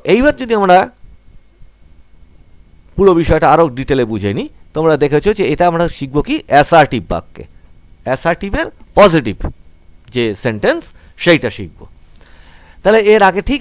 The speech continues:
এইভাবে আমরা শিখেছি, বাঁ দিকে সিঙ্গুলার ডান দিকে প্লুরাল এইভাবে লিখে তোমরা এই ছকটাকে তোমরা এতদিন ধরে যারা করছো, পুরনো ছাত্রছাত্রী যারা রয়েছে তারা তো জানো, আর নতুন যারা এসছো তাদের প্রত্যেককে বলি যে আমার ক্লাস করতে গেলে সবসময় কিন্তু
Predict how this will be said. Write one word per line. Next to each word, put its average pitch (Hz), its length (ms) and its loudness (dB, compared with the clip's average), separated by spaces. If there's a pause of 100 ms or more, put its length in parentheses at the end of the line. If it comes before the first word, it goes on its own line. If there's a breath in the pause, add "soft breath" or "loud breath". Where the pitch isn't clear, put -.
এইভাবে 185 300 2
আমরা 170 200 0
শিখেছি, 160 280 -6
বাঁ 156 220 -2
দিকে 156 180 -4 (240)
সিঙ্গুলার 170 380 0 (360 soft breath)
ডান 135 180 -2
দিকে 143 160 -6 (100)
প্লুরাল 147 340 2
এইভাবে 143 320 -4
লিখে 160 200 0 (160)
তোমরা 139 240 -4
এই 135 120 -6
ছকটাকে 143 380 -6
তোমরা 135 240 -4 (100)
এতদিন 135 300 -10
ধরে 131 140 -6
যারা 131 160 -2
করছো, 180 420 -2
পুরনো 156 260 -4
ছাত্রছাত্রী 135 500 -8
যারা 120 200 -2
রয়েছে 123 280 -4
তারা 127 260 -4
তো 120 40 -10
জানো, 120 280 -2 (440 loud breath)
আর 143 80 0
নতুন 175 280 -2
যারা 196 180 2 (100)
এসছো 233 240 -6
তাদের 170 220 -2
প্রত্যেককে - 360 -4
বলি 185 240 -4
যে 220 100 2
আমার 165 160 -2
ক্লাস 143 260 -6
করতে 139 260 -10
গেলে 220 200 -4 (360 loud breath)
সবসময় 156 360 -2
কিন্তু 156 280 -8